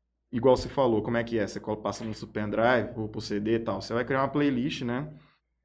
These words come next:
Você vai selecionar ali, eu costumo selecionar, isso aí vai de cada um. Às vezes, se o cara toca a música inteira, a música tem sete minutos, ele vai precisar de menos música. Eu gosto de fazer umas salada mista lá no meio,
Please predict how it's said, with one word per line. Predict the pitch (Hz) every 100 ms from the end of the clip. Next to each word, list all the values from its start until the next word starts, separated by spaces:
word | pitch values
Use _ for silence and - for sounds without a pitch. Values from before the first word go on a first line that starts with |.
| _ _
Você | -
vai | 117
selecionar | 117 127 117 131 120 120
ali, | 113 120 120
eu | 117
costumo | 127 - 131
selecionar, | 123 120 117 127 113 110
isso | 107
aí | 156
vai | 208
de | -
cada | 220 254
um. | 269 120 107
Às | 110
vezes, | 107
se | -
o |
cara | 113 110
toca | 113 117
a |
música | 117 113 113
inteira, | 113 107 107 135 131 107 101 101
a |
música | 107 104
tem | 113 110
sete | 113 107
minutos, | 117 107 123 143
ele | 180
vai | 180
precisar | 180 175
de | 170
menos | 180 175 180
música. | 175 147 110 120 - - - _ _ -
Eu | - 135
gosto | 151 160
de | 160
fazer | 185 170
umas | 175 190 190
salada | 151 - - - - - 170 160 160 170
mista | 139 123
lá | 127 131
no | 131
meio, | 117